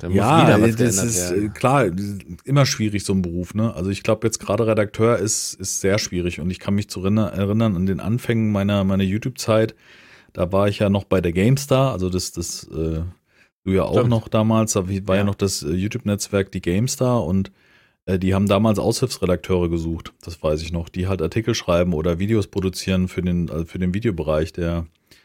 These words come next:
Speaker 2: der Krummelfritz da von denen, der hat ja, der macht ja diesen Videobereich. Und, ähm, der hat damals, mit dem habe ich damals über, über Skype noch, äh,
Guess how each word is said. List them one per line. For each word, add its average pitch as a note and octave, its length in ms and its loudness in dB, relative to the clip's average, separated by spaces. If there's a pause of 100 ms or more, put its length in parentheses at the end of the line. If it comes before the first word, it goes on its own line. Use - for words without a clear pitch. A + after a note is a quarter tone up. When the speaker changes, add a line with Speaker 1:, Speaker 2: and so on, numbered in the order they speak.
(600)
Speaker 2:
der F2 280 2
Krummelfritz A2+ 580 0
da G#2+ 160 2
von G2+ 160 0
denen, G#2+ 240 2
der G2+ 240 2
hat G#2 140 -4
ja, G2 260 2
der F#2+ 140 2
macht G2+ 260 -2
ja G#2 60 0
diesen F2+ 260 -2
Videobereich. F2 640 0 (1000)
Und, F2+ 440 0
ähm, F2 640 0 (1300)
der G2+ 180 2
hat G2 140 2
damals, A2 260 4
mit G#2 120 2
dem G#2 80 4
habe A2 100 4
ich A2 60 -2
damals A2 260 2
über, G2+ 140 -2
über F#2+ 420 0
Skype G#2+ 400 0
noch, F#2+ 220 -4
äh, F2 420 -2